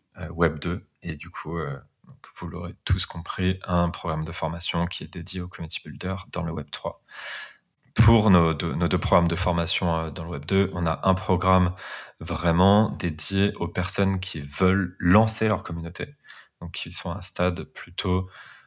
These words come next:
plutôt prémisse, euh, des réflexions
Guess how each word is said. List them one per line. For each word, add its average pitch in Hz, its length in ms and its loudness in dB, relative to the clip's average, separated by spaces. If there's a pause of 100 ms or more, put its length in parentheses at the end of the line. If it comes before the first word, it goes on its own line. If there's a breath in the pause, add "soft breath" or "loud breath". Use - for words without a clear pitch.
(160 loud breath)
plutôt 90 220 0
prémisse, 95 840 4
euh, 80 100 -6
des 80 120 -4
réflexions 107 720 2